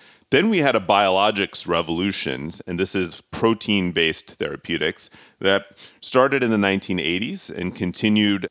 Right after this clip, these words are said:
through today, and that was the second wave. What we believe now is the time to invest in a next wave of therapeutics, and each one of them has a little bit of a, a different approach.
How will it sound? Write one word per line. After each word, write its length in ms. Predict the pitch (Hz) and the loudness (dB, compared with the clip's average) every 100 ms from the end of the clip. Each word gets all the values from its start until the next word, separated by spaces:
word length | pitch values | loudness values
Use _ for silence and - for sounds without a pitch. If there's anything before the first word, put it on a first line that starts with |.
| - | -6
through 180 | 107 101 | -4 -2
today, 400 | 117 135 104 - 87 | 2 2 2 -4 -8
and 180 | 90 | 0
that 140 | 92 92 | 2 2
was 140 | 95 | 0
the 80 | 95 | -2
second 480 | - 113 - 71 65 | 0 2 0 -4 -6
wave. 320 | 73 64 67 _ _ - - - _ | -6 -6 -10 _ _ -20 -20 -20 _
What 160 | 120 | 2
we 160 | 131 220 | 2 2
believe 380 | 156 139 127 101 | 2 4 4 2
now 460 | 95 98 98 78 | 2 4 2 0
is 280 | 78 73 87 | -2 -4 -4
the 80 | 92 | -4
time 520 | - 107 110 85 85 | -4 0 0 0 -2
to 120 | - | -2
invest 380 | 90 90 95 - | 0 2 2 2
in 80 | 90 | -2
a 80 | 87 | 0
next 400 | 92 107 - - | 0 0 -2 -2
wave 480 | 90 82 80 80 - | 0 2 2 -2 -4
of 160 | 78 | -10
therapeutics, 800 | - 76 76 - 78 69 64 - | -6 -4 -4 -4 -6 -6 -8 -6
and 80 | 95 | -2
each 320 | 139 147 - | 0 0 0
one 220 | 110 117 | 2 2
of 140 | 107 87 | 2 0
them 320 | 82 82 82 - - - | 0 -2 -4 -12 -20 -6
has 140 | 147 | -2
a 40 | 208 | 2
little 200 | 196 160 | 2 4
bit 120 | 143 | 2
of 120 | 110 | 2
a, 100 | 104 | 2
a 80 | 95 | 0
different 360 | 90 101 92 85 | 0 0 0 -4
approach. 540 | - 82 73 - - | -4 -2 -2 -4 -10